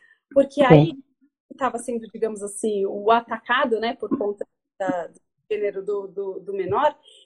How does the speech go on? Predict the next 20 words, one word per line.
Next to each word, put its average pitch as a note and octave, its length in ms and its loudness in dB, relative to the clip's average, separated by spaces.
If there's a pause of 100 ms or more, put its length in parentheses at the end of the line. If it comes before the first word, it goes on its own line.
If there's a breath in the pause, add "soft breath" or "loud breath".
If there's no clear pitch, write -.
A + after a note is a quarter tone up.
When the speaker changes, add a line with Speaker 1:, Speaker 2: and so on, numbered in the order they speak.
(100)
Speaker 1:
ele B3+ 200 4
conseguia C4+ 760 2
ter C4+ 480 6
uma B3 300 -6
visão B3 520 -4
um B3 260 -8
pouco C4 320 2
mais B3+ 360 -4
racional B3 720 -2
da G#3+ 120 -8
coisa, G#3 560 -2
né, G#3+ 280 -6
e A3+ 220 -6
não, B3+ 400 -4 (300 soft breath)
é, G#3+ 240 -6
não, A3+ 220 -4
não B3 520 -4
se - 200 -6
envolver B3+ 640 6
tanto A3 520 -8